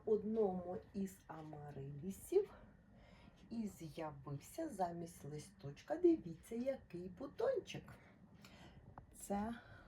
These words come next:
амариліс ось такого сорту. І ми уже чекатимемо, коли ця квіточка буде розцвітати.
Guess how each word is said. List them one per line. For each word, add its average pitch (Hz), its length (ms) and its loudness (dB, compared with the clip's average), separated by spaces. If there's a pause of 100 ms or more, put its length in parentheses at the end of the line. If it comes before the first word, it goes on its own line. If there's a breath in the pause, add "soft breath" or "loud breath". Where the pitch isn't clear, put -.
(140 loud breath)
амариліс 202 800 6 (220)
ось 208 200 -4
такого 196 640 -2
сорту. 165 880 -2 (1300 loud breath)
І 196 160 6
ми 165 480 6 (120)
уже 170 800 6 (680 loud breath)
чекатимемо, 233 1400 -2 (1080 loud breath)
коли 170 380 2 (120)
ця - 100 -4 (120)
квіточка 165 840 -6 (320)
буде 190 480 0
розцвітати. 185 1600 -2